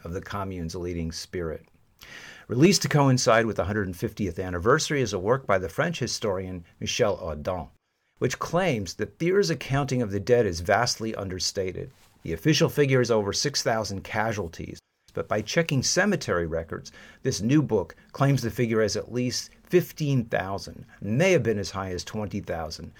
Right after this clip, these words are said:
with underground mass graves of the communards still being discovered in the twenties in a building of the line of the Paris subway. The March eighteenth date was celebrated with great fanfare,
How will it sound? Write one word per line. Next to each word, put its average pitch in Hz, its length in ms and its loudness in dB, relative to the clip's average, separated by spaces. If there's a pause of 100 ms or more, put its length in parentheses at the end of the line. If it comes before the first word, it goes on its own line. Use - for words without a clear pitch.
(180)
with 120 200 -6
underground 127 560 4
mass 104 260 0
graves 101 380 0
of 80 100 -4
the 82 80 -6
communards 95 720 -4 (160)
still 175 380 2
being 143 240 2
discovered 107 580 0
in 90 80 -6
the 87 80 -4
twenties 131 560 -4 (320)
in 131 100 0
a 120 60 2
building 120 400 4
of 98 140 -2
the 95 80 2
line 92 580 -2
of 98 180 -6
the 90 60 -6
Paris 73 380 -8
subway. 82 560 -4 (640)
The 98 60 -8
March 143 300 4
eighteenth 139 520 -2
date 127 280 2
was 98 180 -2
celebrated 123 480 2
with 87 220 -6
great 165 240 4
fanfare, - 720 -4